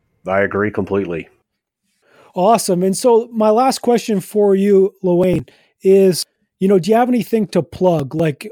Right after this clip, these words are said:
Speaker 2: I'm not gonna go as far as telling people to get sick and go to the hospital at Kansas.
Speaker 1: <laughs> Yeah, yeah. Let's not do that.
Speaker 2: But, uh, yeah, but, <laughs> but do you have anything to plug? <laughs>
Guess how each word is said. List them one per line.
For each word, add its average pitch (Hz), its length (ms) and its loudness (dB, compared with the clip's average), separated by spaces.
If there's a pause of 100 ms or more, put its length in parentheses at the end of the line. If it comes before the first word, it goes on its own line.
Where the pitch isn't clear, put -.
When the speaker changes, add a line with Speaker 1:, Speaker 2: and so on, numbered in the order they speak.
Speaker 2:
I'm 165 120 0
not 208 180 0
gonna 190 180 0
go 180 520 0
as 165 160 -4
far 170 320 2
as 156 140 0
telling 170 460 0
people 160 500 -2
to 170 120 -8
get 151 200 -2
sick 160 400 -4
and 151 460 -4 (180)
go 156 180 2
to 156 200 -6
the 147 80 -2
hospital 147 580 -2
at 147 100 -6 (140)
Kansas. 165 580 -2 (920)
Speaker 1:
<laughs> 147 80 2 (1500)
Yeah, 104 360 2
yeah. 90 320 -2 (400)
Let's 98 180 -8
not 107 160 -2
do 98 140 -4
that. 87 200 -4 (240)
Speaker 2:
But, 190 380 0
uh, 196 180 4 (480)
yeah, 196 160 2
but, 165 260 0 (100)
<laughs> - 100 -12
but 170 140 -4
do 196 80 2
you 185 40 2
have 208 180 4
anything 196 340 0
to 170 60 0
plug? 160 440 -4
<laughs> - 40 -20